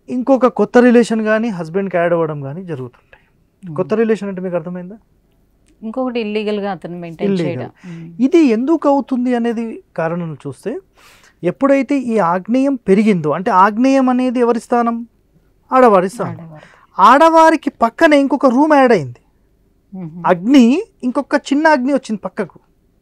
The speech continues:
Speaker 2: Hmm.
Speaker 1: మీకు కాన్సెప్ట్ అర్థమైందా ఇప్పుడు?
Speaker 2: Hmm.
Speaker 1: అంటే అగ్ని స్థానానికి పక్కన ఇంకొక అగ్ని యాడ్ అయింది.
Speaker 2: Hmm.
Speaker 1: అప్పుడు ఏమవుతుంది ఆటోమేటిక్‌గా?
Speaker 2: Hmm.
Speaker 1: బయట మెయింటెనెన్స్ స్టార్ట్ అవుతుంది.
Speaker 2: Hmm.
Speaker 1: So, అది తూర్పు ఆగ్నేయమా లేదంటే దక్షిణ ఆగ్నేయమా సంబంధం లేదు.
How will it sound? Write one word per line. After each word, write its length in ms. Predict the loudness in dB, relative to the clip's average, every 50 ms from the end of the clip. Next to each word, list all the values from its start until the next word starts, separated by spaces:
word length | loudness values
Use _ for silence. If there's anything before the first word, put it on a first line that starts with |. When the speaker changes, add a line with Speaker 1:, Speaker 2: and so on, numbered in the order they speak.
| -14
Speaker 2:
Hmm. 220 | -12 -12 -12 -12 -12 -12
Speaker 1:
మీకు 100 | -12 -8
కాన్సెప్ట్ 400 | -4 -4 -4 -4 -4 -4 -4 -4
అర్థమైందా 360 | -2 0 0 -2 -2 -4 -4
ఇప్పుడు? 180 | -6 -8 -10 -12
Speaker 2:
Hmm. 280 | -10 -10 -10 -12 -14 -16 -20 _ _ _ _ _ -4
Speaker 1:
అంటే 140 | 0 0 2
అగ్ని 340 | 2 0 0 0 0 0 0
స్థానానికి 580 | -2 -2 -2 0 0 0 0 0 -2 -2 -4
పక్కన 360 | -6 -8 -8 -6 -6 -6 -6
ఇంకొక 380 | -4 -6 -6 -6 -6 -4 -4 -2
అగ్ని 300 | -2 -2 -2 0 0 2
యాడ్ 200 | 2 2 2 0
అయింది. 240 | -2 -6 -12 -16 -20
Speaker 2:
Hmm. 420 | _ _ _ _ _ _ -8 -4
Speaker 1:
అప్పుడు 180 | 0 2 4 4
ఏమవుతుంది 380 | 6 4 4 2 2 0 -2
ఆటోమేటిక్‌గా? 500 | -2 -2 -4 -6 -6 -6 -8 -10 -10 -12 -18 _ _ _ _ _ _ _ _ _ _ _ _ _ _ _ _ _ _ _ _ _ _ _ _ _ -18
Speaker 2:
Hmm. 320 | -16 -16 -16 -16 -18 -18 -20 -20 _ _ _ _ _ _ _ _ -4 0
Speaker 1:
బయట 220 | 2 2 2 2
మెయింటెనెన్స్ 440 | 0 -2 -2 -2 -4 -4 -6 -8 -8
స్టార్ట్ 240 | -10 -12 -12 -12 -14
అవుతుంది. 260 | -20 -20 _ _ _ _ _ _ _ _ _ _ _ _ _ _ _ _ _ _ _ -20
Speaker 2:
Hmm. 500 | -18 -16 -16 -16 -16 -18 -20 -20 _ 0
Speaker 1:
So, 80 | 2 2
అది 140 | 2 2 -2
తూర్పు 400 | -6 -4 -4 -4 -4 -2 2 2
ఆగ్నేయమా 560 | 2 2 2 0 -4 -4 -2 -2 -4 -4 -6 -10 _ _ _ _ _ _ _ -6
లేదంటే 280 | -4 -2 -2 -2 -4 -4 -4
దక్షిణ 340 | -4 -6 -6 -6 -4 -2 0
ఆగ్నేయమా 480 | 0 -2 -2 -4 -6 -8 -8 -8 -10 -12
సంబంధం 380 | -12 -14 -14 -12 -14 -16 -18 -20
లేదు. 340 | _ _ _ _ _ _